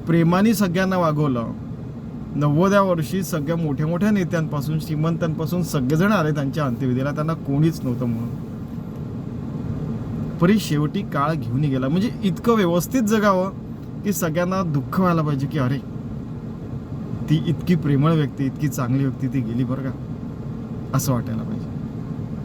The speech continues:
"करी रे मना भक्तिया राघवाची, पुढे अंतरी सोडी चिंता भवाची."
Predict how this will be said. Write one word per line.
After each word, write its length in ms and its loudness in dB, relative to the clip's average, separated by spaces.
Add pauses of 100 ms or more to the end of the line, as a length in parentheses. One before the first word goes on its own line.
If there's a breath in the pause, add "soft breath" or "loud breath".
(360)
"करी 220 6
रे 140 4
मना 260 2
भक्तिया 540 0
राघवाची, 540 0
पुढे 240 0
अंतरी 340 -2
सोडी 300 -2
चिंता 380 -4
भवाची." 400 -4